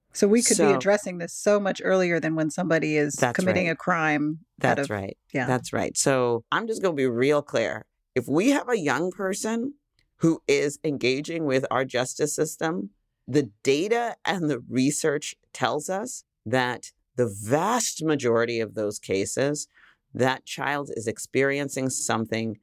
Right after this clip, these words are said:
Speaker 2: they should not be experiencing, like abuse or neglect, or they have a parent who is struggling, and it is a failure of our ability to identify and intervene on that child's behalf.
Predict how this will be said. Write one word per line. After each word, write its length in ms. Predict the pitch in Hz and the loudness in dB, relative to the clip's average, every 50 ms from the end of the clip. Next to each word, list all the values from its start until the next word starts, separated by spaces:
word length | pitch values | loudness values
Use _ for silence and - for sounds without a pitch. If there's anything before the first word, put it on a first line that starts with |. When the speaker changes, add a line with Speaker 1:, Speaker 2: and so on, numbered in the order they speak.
| _ _ | _ _
Speaker 2:
they 140 | - 117 117 | 0 0 0
should 360 | 113 - - - 127 127 113 - _ | 2 0 0 2 2 2 0 -2 _
not 460 | 113 110 110 110 117 113 - - - - _ _ _ _ - | -2 0 2 2 0 -2 -4 -10 -20 -20 _ _ _ _ -4
be 320 | 104 123 117 110 104 - - - | 0 0 2 2 0 -2 -4 -6
experiencing, 840 | 101 - - - - 113 107 120 135 156 190 - - 180 - 294 294 - - | -6 -6 -6 -2 0 2 2 2 2 0 -4 -4 -4 -4 -4 -4 -6 -4 -2
like 140 | 117 - - _ | -4 -4 -2 _
abuse 500 | - 117 110 - 165 175 170 151 - - - - | -2 -2 0 2 2 4 4 2 2 -2 -6 -4
or 120 | 131 127 | -2 0
neglect, 560 | 117 113 113 - 151 196 190 170 170 - - - | 0 0 0 0 0 2 2 2 0 -4 -6 -4
or 100 | - 127 | -2 -2
they 100 | 113 113 | 0 0
have 160 | 113 123 113 | -2 -2 -2
a 60 | - | -4
parent 460 | - - - 185 190 185 175 165 - 135 | -4 -2 -2 0 0 2 2 0 0 0
who 160 | 131 131 113 | 2 2 2
is 120 | 113 - | 2 0
struggling, 480 | - - - 180 175 160 165 156 151 - - | -2 0 0 0 2 2 0 0 0 -2 -2
and 300 | 123 127 131 127 123 120 - | -2 -2 0 -2 -2 -2 0
it 120 | 139 139 139 | 2 2 2
is 180 | 127 120 120 - - _ _ _ _ | 2 0 -2 -8 -12 _ _ _ _
a 80 | - 113 | -6 -6
failure 920 | - - - - - - 147 147 156 143 143 123 113 120 117 113 107 - - - | -6 -8 -12 -4 0 0 2 2 2 0 0 -2 -2 -2 -2 -2 -2 -4 -4 -4
of 200 | 117 113 104 - - - | -4 -4 -4 -4 -6 -2
our 320 | 113 110 117 117 113 110 - | 0 2 2 2 2 0 -2
ability 720 | 117 104 98 113 113 113 110 107 90 98 101 95 92 - - | -4 -2 0 2 2 2 0 0 -2 0 0 0 -2 -4 -6
to 640 | - - - 117 107 107 104 104 104 104 101 98 - _ _ - - - _ _ - | -6 -2 0 2 2 2 2 2 2 0 -2 -4 -6 _ _ -20 -20 -20 _ _ -2
identify 720 | 113 117 110 98 120 113 117 110 110 - 117 107 101 110 107 - | 0 0 2 2 0 -2 -2 -4 -6 -4 -4 -4 -2 -2 -4 -2
and 160 | 113 110 - | -4 -4 -2
intervene 680 | - 113 107 107 - 110 101 98 107 107 107 104 101 | -2 -4 -4 -2 -2 -4 -2 -2 -2 -2 -2 -2 -2
on 140 | - 104 104 | -2 -2 -2
that 180 | 104 101 - - | -2 -4 -4 -6
child's 460 | - - - 101 107 107 98 98 - | -8 -4 -2 -2 -2 -2 -4 -6 -8
behalf. 540 | - - 104 104 113 98 101 101 - - | -8 -10 -8 -6 -6 -6 -6 -8 -10 -14